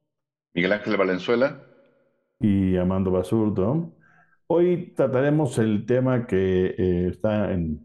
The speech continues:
Speaker 2: los medios, por lo menos en algunos. Eh, los mexicanos también lo, lo siguieron, ¿no? Y trataron de, de proveer la,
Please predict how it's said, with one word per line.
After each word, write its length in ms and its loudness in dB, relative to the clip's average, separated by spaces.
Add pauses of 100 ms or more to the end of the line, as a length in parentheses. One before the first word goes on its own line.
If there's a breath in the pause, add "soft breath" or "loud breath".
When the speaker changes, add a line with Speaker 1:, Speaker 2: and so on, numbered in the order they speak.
(240)
Speaker 2:
los 200 -10
medios, 460 0 (260)
por 120 -12
lo 60 -10
menos 280 -8
en 200 -6
algunos. 680 -6 (460 loud breath)
Eh, 380 -4 (200)
los 240 -4
mexicanos 560 -2
también 460 0
lo, 180 -4
lo 120 -6
siguieron, 720 -2
¿no? 440 -4
Y 160 -6
trataron 400 -6
de, 280 -4 (520 loud breath)
de 120 -2
proveer 440 0
la, 640 -4